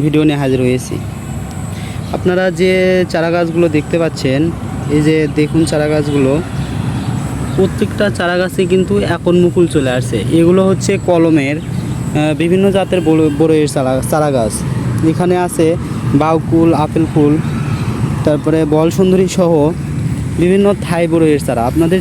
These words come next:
যে কোনো বড়ইয়ের চারা লাগলে অবশ্যই স্ক্রিনে দেওয়া নাম্বারে যোগাযোগ করে এই চারা গাছগুলো সংগ্রহ করতে পারেন। আপনাদেরকে দেখাই, এই চারা গাছগুলো কিন্তু খাটো জাতের বড়ইয়ের চারা গাছ।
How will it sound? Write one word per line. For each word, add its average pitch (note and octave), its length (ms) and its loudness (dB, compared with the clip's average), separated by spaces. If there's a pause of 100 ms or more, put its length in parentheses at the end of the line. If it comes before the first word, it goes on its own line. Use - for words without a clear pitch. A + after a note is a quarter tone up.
যে E3 140 0
কোনো G3 240 0
বড়ইয়ের F3 380 2
চারা D#3+ 160 0
লাগলে D#3 320 0
অবশ্যই E3 400 2
স্ক্রিনে E3+ 260 2
দেওয়া D#3+ 160 2
নাম্বারে E3+ 360 2
যোগাযোগ D3 440 0
করে E3+ 120 0
এই E3 240 0
চারা C#3+ 200 0
গাছগুলো C#3+ 380 0 (460)
সংগ্রহ F3 280 2
করতে C#3 260 -2
পারেন। G#2+ 260 -2 (440)
আপনাদেরকে F#3+ 500 0
দেখাই, F3 440 -2
এই F#3+ 180 0
চারা G3+ 240 -2
গাছগুলো G3+ 340 0
কিন্তু G#3+ 260 -2
খাটো G#3+ 340 -2
জাতের F3 280 0 (120)
বড়ইয়ের D3 280 2
চারা B2 220 -2
গাছ। F2 160 -4